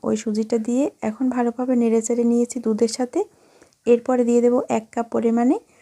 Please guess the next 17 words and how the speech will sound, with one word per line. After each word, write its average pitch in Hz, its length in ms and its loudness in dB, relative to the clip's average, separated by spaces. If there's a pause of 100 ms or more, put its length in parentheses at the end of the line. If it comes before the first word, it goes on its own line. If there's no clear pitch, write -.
(260)
আটা। 202 300 0 (360)
আপনি 226 280 -2
চাইলে 262 280 2
কিন্তু 254 260 2
ময়দা 226 320 2
দিয়েও 240 300 2
এই 240 120 2
নাস্তাটা 214 400 -2
তৈরি 233 300 2
করবেন, 240 420 -2
সেক্ষেত্রে, 240 540 -2 (540)
মানে, 240 140 0
করতে 240 320 -2
পারবেন, 247 340 2
সেক্ষেত্রে 254 500 -4
আরও 233 200 2
নাস্তাটা 220 400 -4